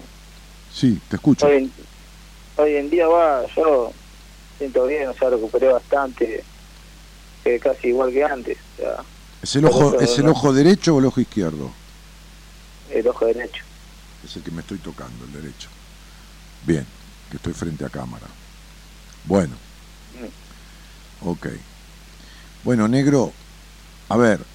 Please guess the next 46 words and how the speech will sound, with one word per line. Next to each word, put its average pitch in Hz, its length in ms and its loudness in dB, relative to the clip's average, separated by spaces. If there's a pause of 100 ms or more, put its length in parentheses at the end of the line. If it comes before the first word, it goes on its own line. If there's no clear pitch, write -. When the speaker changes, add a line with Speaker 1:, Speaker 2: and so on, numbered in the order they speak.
(600)
Speaker 1:
si - 220 2
estos 165 240 0
ataques 139 340 -2
de 110 100 0
pánico 113 420 -2
siguen, 127 360 0
tenés 98 220 -4
que - 80 -10
sentarte 95 480 -6
con 87 200 -4
un 98 180 -4
ti-, - 180 -12 (300)
tomá 139 520 0
eso 120 280 -2
para 90 360 -4
aflojarte 104 560 -4
un 87 80 -4
poco, 131 400 0
esto - 180 -4
te 87 100 -4
va 95 100 -2
a - 20 -4
servir 95 260 -2
para 90 180 -4
bajar 82 280 -6
un 95 100 -4
poquito 85 320 -6
la 78 80 -4
ansiedad, 127 480 -2 (400)
porque 85 340 -6 (260)
hay 104 140 2
un 95 100 0
exceso, 107 400 -2
Speaker 2:
Sí. - 120 -14
Speaker 1:
un 90 120 -4
exceso 104 420 -4
de 90 80 -2
ansiedad 85 480 -2
en 69 140 -6
vos, 58 260 -16 (180)
¿entendés? 127 560 -6 (400)
Speaker 2:
Claro. 113 300 -2
Speaker 1:
Un 90 140 -2
exceso 95 360 -6
de 87 100 -4
ansiedad. 69 360 -10